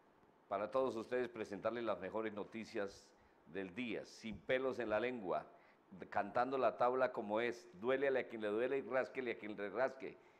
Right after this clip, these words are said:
y al que no, que vaya a ver novelitas gay. Pero necesitamos que, por favor, si nos está viendo por el canal setenta y tres de Cable Éxito, canal cuarenta y nueve de une,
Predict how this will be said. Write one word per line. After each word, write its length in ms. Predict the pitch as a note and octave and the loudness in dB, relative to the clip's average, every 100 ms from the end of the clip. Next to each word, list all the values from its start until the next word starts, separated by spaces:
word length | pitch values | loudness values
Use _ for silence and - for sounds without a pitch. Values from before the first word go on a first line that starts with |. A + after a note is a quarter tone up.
| - | -6
y 60 | A#2 | 0
al 140 | A#2+ | 0
que 120 | - | 0
no, 200 | A2+ C#3 | 0 0
que 100 | B2+ | 2
vaya 200 | B2 B2+ | 2 4
a 40 | B2+ | 4
ver 140 | B2 | 2
novelitas 500 | B2+ A2+ G#2 A2 A#2+ | 2 0 0 -2 -4
gay. 260 | G#2+ A#2 F#2 | -2 -2 2
Pero 280 | D#3 F3+ F3 | 4 4 4
necesitamos 720 | D#3+ D#3 C#3+ E3 D3 C3 A#2+ - - - - - | 0 -2 -4 2 4 2 -6 -14 -20 -20 -20 -4
que, 120 | D3+ | 0
por 240 | D3+ F#3 D3+ | 4 6 8
favor, 320 | D#3 D3+ D3 | 8 8 6
si 120 | D3 | 0
nos 160 | B2 G#2+ | -6 -6
está 180 | G#2+ B2+ | -2 0
viendo 260 | C3+ C#3+ | 2 2
por 140 | C#3 B2 | 0 0
el 80 | A2 | 0
canal 260 | G#2 A2 | 0 0
setenta 380 | A2 C3 B2+ G#2+ | -2 -2 -2 -2
y 60 | G#2 | -4
tres 240 | A2+ B2 | -2 -2
de 100 | B2 | 0
Cable 360 | A#2+ G#2+ G2+ A#2+ | 2 2 4 2
Éxito, 500 | A#2+ C#3 B2+ D3 - - - - | 0 -6 0 0 0 -16 -20 -4
canal 400 | - A#2+ A#2+ B2+ - - - | 4 4 4 -2 -8 -20 -6
cuarenta 480 | B2+ C3+ B2+ B2 B2+ | 6 8 8 4 -2
y 40 | |
nueve 360 | A#2 B2+ C#3 C#3 | 0 2 4 4
de 200 | B2+ - | 0 0
une, 400 | E3+ E3+ A2+ E2 | 2 2 2 -4